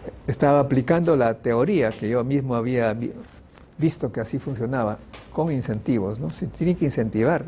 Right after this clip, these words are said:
esa es la única forma. Nadie hace las cosas por gusto. Hay una famosa frase, además, para eso no se necesita ser genio. Hay una frase popular que dice, "Con plata baila".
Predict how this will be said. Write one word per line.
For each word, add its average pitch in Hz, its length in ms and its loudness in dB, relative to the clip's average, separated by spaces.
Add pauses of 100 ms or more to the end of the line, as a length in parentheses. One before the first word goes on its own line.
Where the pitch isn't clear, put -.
esa 135 200 -4
es 120 60 -2
la 117 80 0
única 123 320 0
forma. - 260 -2 (540)
Nadie 160 800 2 (540)
hace 135 280 0
las 107 160 -2
cosas 139 300 0
por 113 180 0
gusto. 143 260 2
Hay 147 80 4
una 147 180 2
famosa 139 400 0
frase, 160 340 0
además, 135 280 0
para 139 160 4
eso 185 100 0
no 170 120 0
se 160 160 0
necesita 143 280 2
ser 139 160 0
genio. 139 280 0 (500)
Hay 143 180 4
una 135 200 2
frase 156 400 0
popular 139 560 0
que 135 100 0
dice, 156 340 0 (540)
"Con 120 240 0
plata 175 420 2
baila". 175 420 0